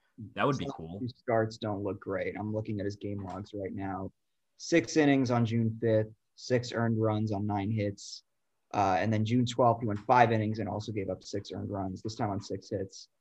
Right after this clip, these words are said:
Speaker 2: four walks in the second game, five strikeouts. I mean,
Speaker 1: I caught him on opening night, and I caught him so-, on a Thursday in May.
Speaker 2: Uh-huh. Uh, yeah, it's
Speaker 1: Opening day against Scranton and then against the,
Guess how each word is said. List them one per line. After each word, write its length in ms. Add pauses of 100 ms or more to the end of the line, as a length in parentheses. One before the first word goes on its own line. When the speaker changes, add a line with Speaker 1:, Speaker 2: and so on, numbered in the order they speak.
(340)
Speaker 2:
four 200
walks 360
in 80
the 60
second 400
game, 280
five 240
strikeouts. 680
I 100
mean, 440 (200)
Speaker 1:
I 100
caught 220
him 100
on 100
opening 360
night, 260
and 100
I 80
caught 320
him 220 (920)
so-, 200
on 240
a 40
Thursday 580
in 160
May. 400 (480)
Speaker 2:
Uh-huh. 280 (2500)
Uh, 760
yeah, 380
it's 280
Speaker 1:
Opening 320
day 200
against 240
Scranton 340
and 100
then 140
against 420
the, 380